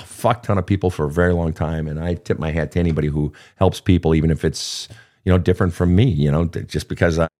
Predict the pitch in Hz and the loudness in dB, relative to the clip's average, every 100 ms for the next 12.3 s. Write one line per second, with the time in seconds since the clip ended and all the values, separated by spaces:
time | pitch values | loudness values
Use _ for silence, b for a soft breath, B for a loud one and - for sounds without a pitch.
0 | _ 78 80 82 80 78 71 90 - 71 | _ -4 -2 0 0 0 2 0 0 -4
1 | 73 76 90 78 80 85 98 80 85 78 | -2 2 2 2 0 -2 -2 -4 -4 -4
2 | 80 87 - - 123 - 107 101 92 127 | -6 -6 -16 -4 -2 -2 -4 -6 -2 0
3 | 175 82 - - _ - 69 117 101 - | 0 -4 -10 -14 _ -14 -6 -4 -4 -6
4 | 69 71 73 92 - 101 - 82 85 104 | -10 -6 -4 -4 -2 -2 -2 -2 0 2
5 | 101 117 135 - 76 80 - 87 87 110 | 0 -2 -4 -8 -6 -4 -4 -4 -2 0
6 | 110 - - b _ 101 90 92 - 104 | 0 -4 -12 b _ 2 2 2 4 2
7 | 76 67 - _ _ _ _ _ - 90 | 0 -8 -12 _ _ _ _ _ 2 4
8 | 98 - - 78 69 101 117 - 69 73 | 2 0 -2 -2 -2 0 0 -2 -4 -4
9 | - - 80 - 92 98 98 90 82 90 | -8 -4 -4 -2 0 0 0 0 0 0
10 | 87 95 87 85 85 82 80 76 90 101 | 2 0 0 0 2 2 0 -2 0 0
11 | - - B B 92 85 - 120 123 82 | 0 -2 B B 0 0 0 0 0 -2
12 | 78 85 | 0 0